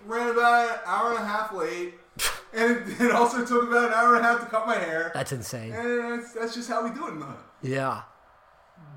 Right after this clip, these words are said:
Speaker 1: But
Speaker 2: You, so who's cutting your hair now?
Speaker 1: who's cutting my hair now? Armenian, dude.
Speaker 2: Oh, really?
Speaker 1: He gives a tight fade.
Speaker 2: I
Speaker 1: Like,
Speaker 2: can
Speaker 1: I
Speaker 2: see
Speaker 1: love the
Speaker 2: that.
Speaker 1: fade type.
Speaker 2: I can see that.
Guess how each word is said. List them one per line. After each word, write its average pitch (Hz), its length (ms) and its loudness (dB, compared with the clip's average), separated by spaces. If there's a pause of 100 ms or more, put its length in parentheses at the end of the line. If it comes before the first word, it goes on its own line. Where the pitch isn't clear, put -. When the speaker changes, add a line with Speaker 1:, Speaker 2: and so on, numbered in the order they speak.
(760)
Speaker 1:
But - 480 2
Speaker 2:
You, 143 100 -4
so 185 180 6
who's 196 160 4
cutting 208 240 6
your 170 100 6
hair 160 160 6
now? 143 100 0
Speaker 1:
who's 214 200 -4
cutting 262 220 0
my 254 100 0
hair 240 180 2
now? 175 460 0 (180)
Armenian, 220 420 -6
dude. 120 100 -10 (460)
Speaker 2:
Oh, 202 120 10
really? 240 340 4
Speaker 1:
He 262 80 4
gives 240 100 -2
a - 40 -10 (300)
tight 330 240 -8
fade. 427 300 -4
Speaker 2:
I - 20 -10
Speaker 1:
Like, 302 260 10
Speaker 2:
can - 140 4
Speaker 1:
I 302 140 2
Speaker 2:
see 226 100 4
Speaker 1:
love - 140 8
the - 60 6
Speaker 2:
that. 160 240 4
Speaker 1:
fade - 160 -8
type. - 100 -2
Speaker 2:
I 233 100 4
can 349 180 -4
see 170 260 -4
that. 123 340 -6